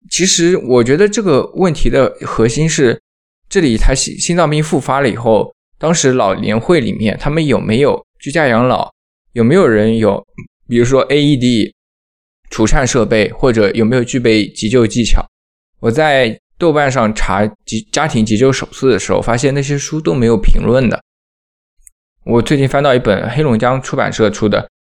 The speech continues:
我觉得还，看着还行，它有鱼刺啊、食物中毒啊，或者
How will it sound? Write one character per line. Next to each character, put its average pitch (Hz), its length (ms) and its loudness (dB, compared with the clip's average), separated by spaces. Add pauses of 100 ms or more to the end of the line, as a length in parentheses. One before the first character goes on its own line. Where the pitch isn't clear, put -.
(160)
我 - 80 -6
觉 110 120 0
得 123 160 2
还， 113 240 -6
看 135 160 -2
着 117 80 0
还 107 140 0
行， 98 360 -2
它 113 200 0
有 101 260 4 (960)
鱼 107 180 2
刺 143 280 -2
啊、 101 240 0
食 - 180 -2
物 135 160 2
中 127 240 -2
毒 98 160 -4
啊， 104 320 0 (440)
或 120 140 0
者 98 380 2